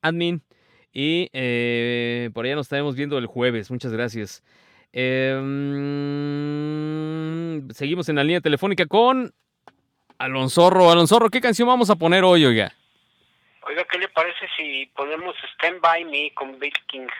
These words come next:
Speaker 1: Ah, perfecto. Miren, no sé ustedes qué les pareció esta, esta temática de poder utilizar,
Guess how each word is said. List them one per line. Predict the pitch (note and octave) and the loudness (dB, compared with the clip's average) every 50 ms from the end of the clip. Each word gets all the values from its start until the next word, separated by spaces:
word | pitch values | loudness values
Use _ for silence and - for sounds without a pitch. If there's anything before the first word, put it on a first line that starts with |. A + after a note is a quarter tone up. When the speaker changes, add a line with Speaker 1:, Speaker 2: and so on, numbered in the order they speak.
| - - _ _ | -18 -20 _ _
Speaker 1:
Ah, | - G2+ F#2+ F#2+ G#2+ A2+ B2 D3 - | -6 -4 -2 0 2 2 0 0 0
perfecto. | - D3+ B2+ A2 A2 - - B2 A#2 B2 C#3+ D#3+ D#3+ - F3+ D#3+ | 0 0 0 0 -2 -4 -4 0 2 4 2 2 2 2 2 2
Miren, | F3 F#3 G3+ G3 - - - - - - _ | 4 4 2 2 0 -4 -18 -20 -20 -12 _
no | - G3+ C4 - | 2 2 2 4
sé | D4+ | 2
ustedes | C4+ - - B3+ A#3+ - - | 0 0 0 0 0 0 -2
qué | A#3+ | 0
les | A#3 G#3 - | 0 0 2
pareció | - E3+ C3+ B2 A#2 - - C#3+ C#3 C#3+ | 2 2 4 4 2 2 0 0 2 2
esta, | D3 C#3 - E3+ D3+ C#3+ C3+ A#2+ A2+ G#2+ G#2 G2+ G#2 | 0 0 2 2 2 4 4 2 2 2 2 0 -2
esta | G#2+ A2+ A2 - - D3 C#3 C3 A#2 A2 G#2+ G2+ - | -2 -4 -4 -4 -4 -2 0 0 0 -2 -2 -2 -2
temática | C#3 C3 C#3 C#3 B2+ - C3 G#2 - B2+ A#2 A2+ A#2 A2 | 0 0 0 -2 -2 -4 -8 -6 -4 -2 -2 -2 -2 -2
de | A2 A2 | -4 -4
poder | G2 - A#2 A2+ A#2+ B2+ | -2 -4 -2 -2 -2 -2
utilizar, | C3+ B2+ - B2+ A#2 A2 G2+ - B2+ B2 B2 | -2 -4 -4 -2 -2 -2 -2 -2 -2 -2 -2